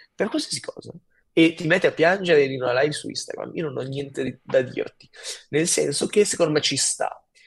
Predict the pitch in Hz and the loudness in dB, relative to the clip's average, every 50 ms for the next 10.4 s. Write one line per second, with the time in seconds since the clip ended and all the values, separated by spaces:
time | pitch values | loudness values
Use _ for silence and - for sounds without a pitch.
0 | _ _ _ _ _ - - 143 175 175 185 180 170 175 180 - 202 185 180 160 | _ _ _ _ _ -2 0 2 4 4 4 2 2 2 0 0 0 0 0 -2
1 | 165 175 180 165 - - 147 - - - 151 147 135 139 143 135 - - 151 156 | -2 -2 -2 -2 0 0 -2 -2 -4 -6 -6 -4 -4 -4 -6 -6 -4 0 2 2
2 | 185 277 349 427 - - - - - 139 127 123 120 113 127 - 127 143 151 156 | 2 2 0 -2 -10 -18 -12 -6 -4 -2 -2 -2 -4 -6 -8 -6 -4 -4 -2 2
3 | 160 143 - - - - 139 135 - - - - 135 131 127 127 - - 147 - | 2 0 0 0 -2 -2 -4 -4 -4 -6 -14 -12 -12 -12 -10 -8 -8 -6 -4 -4
4 | - - 151 143 135 139 127 - - 127 107 113 - - - - 120 117 - - | -2 0 2 2 2 0 -2 -2 -2 -2 -2 -2 -8 -10 -12 -12 -12 -12 -14 -16
5 | 117 113 113 123 117 - - 117 - - - - - - - - - - 233 220 | -16 -14 -14 -14 -12 -10 -10 -10 -10 -12 -18 -18 -18 -16 -18 -18 -12 -6 -2 -2
6 | - - 415 294 254 - - 180 180 165 170 151 - 156 - - - - - - | -2 -2 -2 -4 -4 -2 -2 -2 -2 -2 -4 -2 0 -2 -2 -2 -4 -12 -12 -12
7 | - - - - - - - 151 165 196 - - 370 - 349 330 311 311 - - | -12 -16 -16 -16 -14 -10 -8 -8 -6 -6 -6 -6 -6 -6 -6 -6 -6 -4 -4 -2
8 | 277 - - - - - 185 180 180 170 170 165 160 160 160 160 156 165 175 175 | -2 -4 -4 -6 -8 -8 -8 -8 -6 -6 -6 -6 -6 -6 -6 -4 -2 -2 -2 -2
9 | 160 151 147 147 143 147 147 156 156 156 156 151 - 156 - 147 139 135 135 131 | -4 -4 -4 -4 -4 -4 -2 -2 -2 -2 -4 -6 -8 -8 -6 -4 -6 -6 -6 -10
10 | 127 127 131 127 127 127 127 123 | -14 -16 -18 -20 -20 _ -20 -20